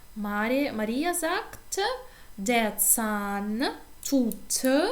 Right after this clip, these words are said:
або ж "die Zähne tun mir weh". Karl sagt, "Ich habe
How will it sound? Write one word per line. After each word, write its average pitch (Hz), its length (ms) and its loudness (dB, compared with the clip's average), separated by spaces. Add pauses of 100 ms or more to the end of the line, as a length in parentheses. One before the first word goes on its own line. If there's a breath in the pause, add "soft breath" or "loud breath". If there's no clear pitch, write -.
(640)
або 208 280 -2
ж 196 160 -4
"die 220 260 -4
Zähne 196 840 2 (320)
tun 214 540 -2 (540 soft breath)
mir 220 460 -2
weh". 175 160 -6 (680 soft breath)
Karl 247 440 -2
sagt, 320 540 -2 (460)
"Ich - 220 -8
habe 196 320 -2